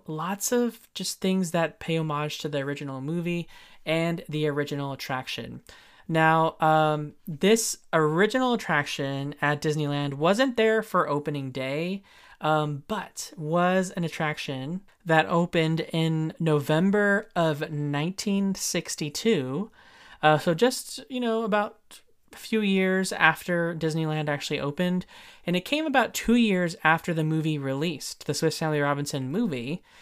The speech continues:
uh, that was made by Walt Disney Studios. Um, after that movie released, they opened this attraction in Adventureland in nineteen sixty-two, and it was a walk-through attraction, just like Tarzan's Treehouse,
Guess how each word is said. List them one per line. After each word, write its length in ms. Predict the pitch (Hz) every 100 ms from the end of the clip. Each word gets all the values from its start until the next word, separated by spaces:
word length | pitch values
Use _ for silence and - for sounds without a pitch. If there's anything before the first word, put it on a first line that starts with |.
| - -
uh, 180 | 151 151
that 80 | 151
was 140 | 151
made 240 | 160 160 156
by 380 | 151 147 147 143
Walt 260 | 139 139
Disney 240 | 139 143 143
Studios. 680 | - 175 170 170 165 160 - - - - -
Um, 300 | 156 156 151
after 240 | 165 -
that 160 | 196 196
movie 220 | 196 196
released, 440 | 190 185 196 -
they 200 | 190 185
opened 280 | 185 175 196
this 120 | 185
attraction 640 | 185 - 175 175 - 190 190 -
in 200 | 180 208
Adventureland 800 | 190 170 165 170 165 160 160
in 200 | 160 151
nineteen 420 | 147 147 147 156 143
sixty-two, 800 | - 147 - 135 - 175 175 175 - - -
and 100 | 160
it 80 | 160
was 240 | 180 208
a 60 | 233
walk-through 500 | 220 220 - 208 226
attraction, 640 | 233 156 151 - 202 196
just 380 | - 151 147 185
like 160 | 170
Tarzan's 580 | - 156 151 147 139 -
Treehouse, 640 | - 170 170 170 170 -